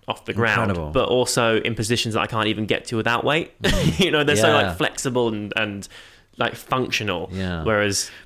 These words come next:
Speaker 2: But is there a lot more pressure o-, on men, do you think, now? Um, when I was a, a, a, a kid growing up, it was all, "Let's all just play football." And
Speaker 1: Right.
Speaker 2: then we'd all run to get fit and play
Speaker 1: Yeah.
Speaker 2: football. No one was particularly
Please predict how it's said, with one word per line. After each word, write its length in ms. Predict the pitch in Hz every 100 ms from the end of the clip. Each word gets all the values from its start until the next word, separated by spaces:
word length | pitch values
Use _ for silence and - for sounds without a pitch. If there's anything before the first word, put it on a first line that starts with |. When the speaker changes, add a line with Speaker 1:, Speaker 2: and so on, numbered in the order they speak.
| -
Speaker 2:
But 80 |
is 100 | 226
there 140 | 220 220
a 40 |
lot 160 | 196 147
more 160 | 151
pressure 540 | 147 - 143 - 117 104
o-, 80 | -
on 140 | 98 98
men, 180 | 98 95
do 100 | 92
you 40 |
think, 220 | - 92
now? 280 | 95 104 92 -
Um, 180 | 113
when 140 | 123 143
I 100 | 131
was 160 | 117 104
a, 380 | 95 60 95 98 -
a, 40 |
a, 240 | 95 92 82 78
a 20 |
kid 200 | - 101
growing 240 | - 92 90
up, 120 | -
it 60 |
was 100 | 85 95
all, 200 | 95 92 -
"Let's 220 | 98 -
all 80 | 92
just 200 | 73 -
play 180 | 90
football." 480 | 82 117 - 87 76
And 140 | 85 98
Speaker 1:
Right. 160 | 104
Speaker 2:
then 80 | 95
we'd 40 | 87
all 60 | 80
run 360 | - 98 87 80
to 100 | 85
get 160 | 87 -
fit 340 | - 92 76
and 100 | 78
play 140 | 98 101
Speaker 1:
Yeah. 60 |
Speaker 2:
football. 340 | 87 95 - 85 - - -
No 120 | 131
one 80 | 123
was 160 | 107 - _ _
particularly 1000 | - - - - 160 - - 143 139 131